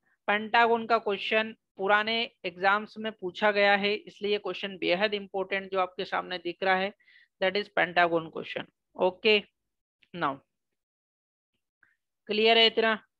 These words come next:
ठीक है, चलिए नेक्स्ट सम-, नेक्स्ट क्वेश्चन पे चलते हैं अपन।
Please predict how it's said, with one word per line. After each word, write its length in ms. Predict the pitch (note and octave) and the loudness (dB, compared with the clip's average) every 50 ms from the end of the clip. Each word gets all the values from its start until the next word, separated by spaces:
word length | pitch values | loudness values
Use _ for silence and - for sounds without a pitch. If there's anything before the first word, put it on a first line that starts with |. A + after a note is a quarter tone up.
| _ _ _ _ - | _ _ _ _ -14
ठीक 220 | - F3+ D#3 C#3 - | -10 -10 -10 -10 -10
है, 140 | - D#3+ _ _ _ - | -16 -20 _ _ _ -14
चलिए 280 | - G3 E3 D#3 E3+ E3+ | -8 -6 -4 -4 -4 -4
नेक्स्ट 420 | E3+ E3+ F#3 G#3 G#3 F#3+ - - | -4 -4 -4 -4 -4 -4 -8 -14
सम-, 260 | G#3 - A3 G3 G3 - _ _ _ _ _ _ _ - - _ _ _ _ _ - | -12 -10 -10 -10 -10 -14 _ _ _ _ _ _ _ -20 -20 _ _ _ _ _ -10
नेक्स्ट 320 | G#3 F#3+ G#3 A3 G#3+ - | -4 -2 -2 -2 -2 -4
क्वेश्चन 360 | - G#3 F#3+ - - G#3 G3+ | -4 -4 -4 -4 -4 -8 -6
पे 80 | G3+ G#3 | -6 -6
चलते 300 | G3 - F#3+ F#3 F3+ - | -4 -2 -4 -4 0 0
हैं 80 | G#3 G3+ | 0 0
अपन। 240 | F#3+ G3+ F#3+ G#3+ | 2 0 -2 -2